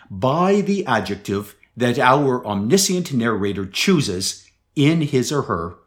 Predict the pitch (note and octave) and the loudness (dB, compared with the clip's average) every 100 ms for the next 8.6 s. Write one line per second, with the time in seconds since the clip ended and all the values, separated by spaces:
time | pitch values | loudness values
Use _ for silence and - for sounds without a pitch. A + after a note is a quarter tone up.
0 | _ _ _ _ G#2+ F2+ E2+ E2+ - A#2+ | _ _ _ _ -10 -8 -10 -6 -2 -2
1 | G2 - - - - _ _ _ _ _ | -4 -8 -6 -6 -8 _ _ _ _ _
2 | _ _ _ _ _ _ _ _ _ _ | _ _ _ _ _ _ _ _ _ _
3 | _ - - C3+ - - _ _ A#2 A2+ | _ -4 0 0 -2 -18 _ _ -4 2
4 | E3 G3 C#3 D3 C3 G#2+ - B2 G#2 G#2+ | 4 4 4 2 0 -6 -2 -2 -2 -4
5 | G#2+ F#2+ F#2+ F#2+ F#2 F2 F#2 F2 D#2 D#2+ | -2 -2 -2 -4 -4 -4 -6 -8 -10 -12
6 | - D2 - _ _ _ _ _ _ _ | -14 -16 -18 _ _ _ _ _ _ _
7 | - C#3 C3 G3 G#3 G#3 C#3+ C3 - D#3 | 0 4 6 4 4 0 0 0 -2 -2
8 | B2+ A#2 A2 G#2+ A#2 G#2+ | 0 0 -2 -4 -6 -6